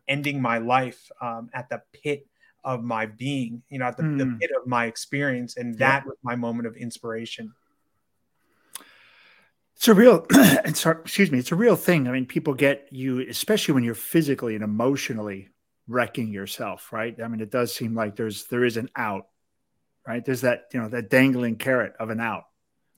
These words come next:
Speaker 2: uh,
Speaker 1: Yeah.
Speaker 2: versus facing the hard mountain climb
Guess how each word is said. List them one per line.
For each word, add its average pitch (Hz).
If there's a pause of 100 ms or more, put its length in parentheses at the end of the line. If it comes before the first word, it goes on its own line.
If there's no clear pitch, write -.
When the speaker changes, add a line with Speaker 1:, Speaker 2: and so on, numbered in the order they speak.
(120)
Speaker 2:
uh, 110
Speaker 1:
Yeah. 202
Speaker 2:
versus 127
facing 123
the 117
hard 123
mountain 123
climb 113